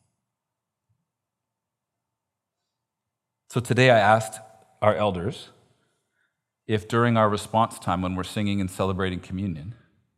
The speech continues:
and I asked one of the other leaders in our church to come up to the cross, that any of you who want to experience a new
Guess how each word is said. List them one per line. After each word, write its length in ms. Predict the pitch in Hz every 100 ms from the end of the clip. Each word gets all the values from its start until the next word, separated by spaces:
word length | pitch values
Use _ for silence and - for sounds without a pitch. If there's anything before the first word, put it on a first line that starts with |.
| _ _ _ _ _ 101
and 80 | 101
I 40 |
asked 200 | 98 -
one 80 | 104
of 60 |
the 80 | 98
other 160 | 101 98
leaders 340 | 98 95 92
in 80 | 92
our 80 | 92
church 360 | - 92 -
to 100 | -
come 200 | 104 117
up 380 | 120 - - -
to 80 | 107
the 80 | 98
cross, 380 | - 78 147 - - _ _ _ _ _ _ _ _ _ _ _ _ _
that 200 | 110 110 117
any 220 | 127 135
of 100 | 101
you 160 | 107
who 100 | 110
want 220 | 98 101 98
to 60 |
experience 520 | 95 - 95 95 95 92
a 40 |
new 160 | 90